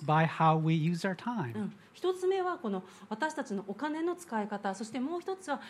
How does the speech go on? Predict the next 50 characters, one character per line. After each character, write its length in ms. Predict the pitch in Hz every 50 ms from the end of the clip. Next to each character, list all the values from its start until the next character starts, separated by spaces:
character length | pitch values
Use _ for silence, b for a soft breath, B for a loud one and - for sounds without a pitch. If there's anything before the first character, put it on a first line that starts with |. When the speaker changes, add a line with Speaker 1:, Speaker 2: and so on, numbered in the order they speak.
| B B B
Speaker 2:
私 220 | 240 - 311 -
た 40 | -
ち 40 | -
が 60 | 196 -
ど 140 | - 240 294
う 60 | 339 359
い 80 | 349
う 40 | 339
ふ 100 | - 339 349
う 60 | 370
に 200 | 330 269 202 190 B B B B -
時 140 | 180 220
間 240 | 220 240 220 226 226
を 60 | 220 214
使 260 | 220 - - 233 226
う 60 | 220
か 120 | 220 254 247
っ 40 |
て 100 | 254 -
い 60 | 202 185
う 40 |
こ 120 | 185 - 190
と 100 | - 170
で 140 | 165 180 170
す。 160 | - 165 190 - B B B B B B
Speaker 1:
In 100 | 240 214
today's 340 | 247 233 190 247 302 311 -
story, 520 | - - - 240 247 254 247 226 202 190
Mary 460 | 180 185 185 196 226 254 269 269 269
was 180 | 240 220 170 175
willing 300 | 190 208 226 240 233 220
to 160 | 226 - 208
use 240 | 202 208 196 - -
almost 420 | - 190 208 214 214 214 214 - -
a 40 | 160
year's 480 | 156 165 175 208 240 262 269 254 208 220
worth 280 | 220 220 220 220 214
of 200 | 190 160 160 170
wages 460 | 180 196 214 226 220 165 165 151 -
to 160 | - 190 156 131
buy 300 | 170 170 185 208 208 190
this 220 | 202 196 - - -
perfume 640 | - - 220 233 220 - - - 156 131 131 135 135
to 140 | - 170
anoint 320 | 156 151 151 156 156 180 165
Jesus 420 | - 180 202 208 - - 120 - 220
with 60 | 220 226
it. 20 | 214
Speaker 2:
う 0 |
ん。 120 | 196 190